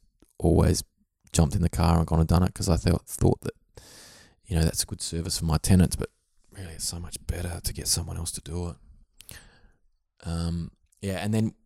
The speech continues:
also the topic that we last caught up with when I met with my mentor was just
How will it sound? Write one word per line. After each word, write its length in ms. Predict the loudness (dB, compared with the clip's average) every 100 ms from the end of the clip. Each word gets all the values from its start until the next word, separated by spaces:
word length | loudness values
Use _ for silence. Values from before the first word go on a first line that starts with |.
| _ _ _ _ _ _ _ _
also 400 | 2 4 6 4
the 140 | 2
topic 600 | 0 2 2 -4 -10 -18 _
that 120 | -10 -6
we 120 | -4
last 420 | 0 4 4 2 -4
caught 200 | -2 2
up 140 | 2 2
with 160 | -4 -4
when 100 | -2
I 140 | -2 -2
met 220 | -4 -6
with 100 | -2
my 160 | 0
mentor 320 | 2 0 -2 -2
was 200 | -4 -4
just 240 | -4 -6